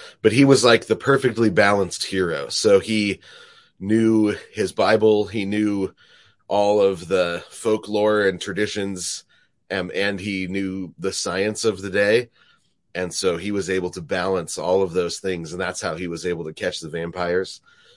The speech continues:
'cause the vampires were the complete imbalance,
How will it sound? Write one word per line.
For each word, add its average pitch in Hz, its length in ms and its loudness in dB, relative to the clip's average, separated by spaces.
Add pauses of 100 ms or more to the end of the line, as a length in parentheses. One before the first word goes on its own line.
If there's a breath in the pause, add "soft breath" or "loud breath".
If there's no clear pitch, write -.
(220 soft breath)
'cause 82 180 -8
the 87 80 -6
vampires 90 680 0
were 85 160 -2
the 80 300 -4 (640)
complete 123 480 0
imbalance, 104 1040 2